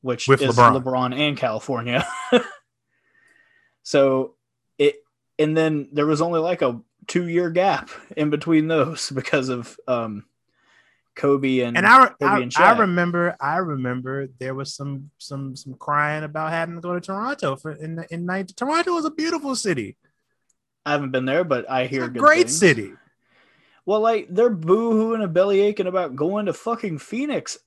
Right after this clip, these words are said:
Speaker 1: I live there. It's nice. It's a very
Speaker 2: <laughs>
Speaker 1: nice
Speaker 2: It's
Speaker 1: city.
Speaker 2: hot, but it's nice.
Speaker 1: It, it, it's not as hot as advertised.
Speaker 2: But you,
Speaker 1: But
Speaker 2: but, but see, like, my, my problem is, like, you don't see this in, like, hockey, right?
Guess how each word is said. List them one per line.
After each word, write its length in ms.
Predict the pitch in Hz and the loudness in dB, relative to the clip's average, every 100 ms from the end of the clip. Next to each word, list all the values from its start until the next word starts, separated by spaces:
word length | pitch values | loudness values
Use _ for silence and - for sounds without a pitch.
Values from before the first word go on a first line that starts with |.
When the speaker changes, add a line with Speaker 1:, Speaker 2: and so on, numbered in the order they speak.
| - | -6
Speaker 1:
I 180 | 220 294 | -2 -2
live 280 | 285 294 285 | -2 -4 -2
there. 420 | 185 110 92 - _ - | 0 -2 -6 -16 _ -10
It's 240 | 262 - | -8 -6
nice. 840 | 269 415 427 247 113 - - - - - | -6 -4 0 0 -2 -6 -6 -8 -10 -8
It's 80 | 247 | -4
a 60 | |
very 320 | 302 330 320 | -2 -2 -2
Speaker 2:
<laughs> 20 | 226 | -2
Speaker 1:
nice 260 | 160 131 | -2 -2
Speaker 2:
It's 80 | - | -4
Speaker 1:
city. 120 | 143 139 | 0 8
Speaker 2:
hot, 320 | 285 339 311 | 8 8 2
but 100 | 202 | -6
it's 120 | 220 269 | -6 -6
nice. 500 | 320 311 - - _ _ _ | -12 -12 -14 -18 _ _ _
Speaker 1:
It, 220 | 240 - - | -10 -10 -16
it, 100 | - _ _ _ 330 | -18 _ _ _ -8
it's 240 | 320 220 | -6 -4
not 220 | 180 147 | -2 0
as 100 | 120 | 0
hot 220 | - 117 107 | -2 -2 -4
as 180 | 107 | -12
advertised. 800 | 113 101 87 85 95 62 - - _ _ _ | -12 -12 -16 -18 -18 -18 -20 -20 _ _ _
Speaker 2:
But 180 | 165 175 | -8 -6
you, 140 | 240 - | -6 0
Speaker 1:
But 280 | 190 - | 0 0
Speaker 2:
but, 40 | 160 | -2
but 160 | 185 | -2
see, 180 | 180 214 | 0 -2
like, 280 | 196 165 - 143 | 2 2 0 -4
my, 220 | 156 175 | 0 0
my 180 | 143 147 | 2 0
problem 520 | 143 165 156 147 131 | 2 4 4 2 -6
is, 120 | 123 120 | -6 -6
like, 200 | 113 117 | -8 -4
you 100 | 139 | 0
don't 220 | 135 120 | 0 -2
see 180 | 139 123 | -8 -8
this 220 | 113 110 | -10 -12
in, 120 | 107 | -16
like, 320 | 98 95 92 _ _ _ _ _ _ _ _ _ _ _ _ _ _ _ _ | -12 -12 -14 _ _ _ _ _ _ _ _ _ _ _ _ _ _ _ _
hockey, 360 | - 123 104 - _ _ _ | -4 -4 -4 -12 _ _ _
right? 400 | 120 120 113 110 | -6 -4 -4 -6